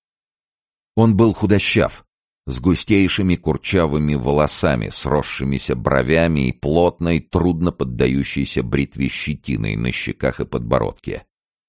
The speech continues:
Лицо его было искажено от боли. «Поджарый и жилистый, с крестьянским лицом», мельком подумал Фалько.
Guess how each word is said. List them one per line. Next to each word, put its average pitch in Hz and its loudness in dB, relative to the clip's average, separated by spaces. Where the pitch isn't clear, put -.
Лицо 80 2
его 98 4
было 85 4
искажено 80 0
от 64 -2
боли. 64 0
«Поджарый 85 0
и - 0
жилистый, 60 -2
с - -10
крестьянским 67 -2
лицом», 67 0
мельком 58 -2
подумал 57 -2
Фалько. 55 -4